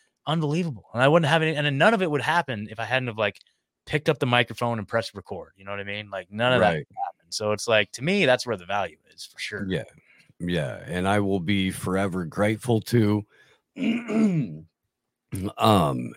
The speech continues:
Speaker 2: a-, and barring something truly horrific, forever
Speaker 1: Yeah.
Speaker 2: loyal to Sam Tripoli.
Speaker 1: Totally.
Speaker 2: Um, you know, to that. Yeah. A-,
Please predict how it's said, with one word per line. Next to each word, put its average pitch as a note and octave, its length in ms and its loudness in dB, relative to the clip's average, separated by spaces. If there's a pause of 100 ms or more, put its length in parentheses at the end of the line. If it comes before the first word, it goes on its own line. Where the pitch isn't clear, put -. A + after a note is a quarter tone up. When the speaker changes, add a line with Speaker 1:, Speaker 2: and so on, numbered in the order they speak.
Speaker 2:
a-, G2 420 6
and A2 260 4
barring A#2+ 460 6
something F#2 520 2
truly F#2+ 460 4
horrific, C#2+ 600 -4
forever F2 420 -2
Speaker 1:
Yeah. D2+ 100 -2
Speaker 2:
loyal F2+ 440 2
to E2+ 360 -2
Sam D2+ 360 -2
Tripoli. C#2 680 -8 (240)
Speaker 1:
Totally. D#3 500 4
Speaker 2:
Um, C2 380 -2 (160)
you E2 280 0
know, B1 360 -2 (140)
to D#2+ 220 -2
that. D#2+ 340 0
Yeah. C2+ 380 -4 (340)
A-, C2+ 380 -2